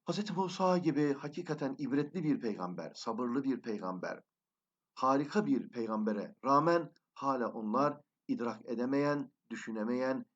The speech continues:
müdrik sahibi olmayan, hakikaten kavrayamayan, kavrayamayan bir topluluk olduklarını yapmış olduklarıyla hakikaten göstermiş oldular. Onunla ilgili böylece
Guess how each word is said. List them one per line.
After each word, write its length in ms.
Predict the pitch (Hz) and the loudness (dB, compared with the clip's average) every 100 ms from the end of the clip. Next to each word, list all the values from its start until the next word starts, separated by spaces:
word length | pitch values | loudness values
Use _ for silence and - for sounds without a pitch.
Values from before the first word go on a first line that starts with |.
| - | -8
müdrik 340 | 123 135 139 | -4 -2 -4
sahibi 380 | - 120 107 104 | -4 -4 -4 -4
olmayan, 760 | 98 127 139 139 139 156 160 - _ _ _ _ _ | -6 -2 2 4 6 6 4 -2 _ _ _ _ _
hakikaten 580 | - - 107 - 123 123 - _ _ _ _ | -20 -14 -12 -4 -2 -2 -6 _ _ _ _
kavrayamayan, 920 | - 156 156 190 202 202 151 104 82 - _ _ _ _ - | -2 2 2 4 4 6 4 2 -4 -10 _ _ _ _ -10
kavrayamayan 920 | 110 104 113 139 135 117 123 147 - _ - | -6 -2 0 2 2 2 2 0 -4 _ -4
bir 180 | 143 139 | -2 -2
topluluk 480 | - 139 135 151 - | -6 -8 -6 -6 -6
olduklarını 760 | 104 101 - 107 117 165 165 - _ - | -8 -8 -6 -4 0 0 0 -6 _ -2
yapmış 400 | 120 117 175 - | -2 -2 -6 -6
olduklarıyla 880 | - 107 - 107 110 107 139 156 - | -6 -8 -6 -4 -2 2 2 2 -4
hakikaten 520 | - - - - 120 104 | -16 -12 -12 -8 -6 -6
göstermiş 520 | 104 101 92 90 98 | -8 -8 -8 -8 -10
oldular. 380 | 95 - 95 - _ _ _ | -12 -6 -6 -6 _ _ _
Onunla 240 | - 190 147 | -4 -2 0
ilgili 380 | 131 120 110 120 | 0 -2 -2 0
böylece 520 | 135 107 104 147 | 0 0 2 0